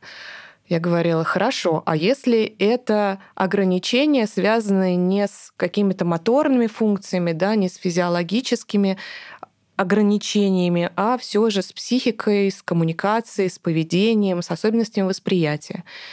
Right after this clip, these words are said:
И тут возникала пауза, и зачастую я получала, ну, практически всегда, я получала ответ, что, к сожалению, мы не знаем, как работать с такими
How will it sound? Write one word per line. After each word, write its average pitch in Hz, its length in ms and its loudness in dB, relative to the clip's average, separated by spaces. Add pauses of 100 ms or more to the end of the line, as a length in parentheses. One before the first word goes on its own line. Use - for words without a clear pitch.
(640)
И 202 440 2
тут 320 380 0
возникала 208 680 2
пауза, 202 560 0 (520)
и 208 100 2
зачастую 254 680 0
я 202 140 2
получала, 208 420 0
ну, 202 80 0
практически - 440 -6
всегда, 147 340 -2
я 127 140 -6
получала 180 440 -2
ответ, 208 240 -2
что, - 160 -8
к - 60 -16
сожалению, 202 460 0
мы 196 100 0
не 214 120 2
знаем, 170 360 -2
как 185 240 -2
работать 156 400 -2
с - 40 -18
такими 165 480 -2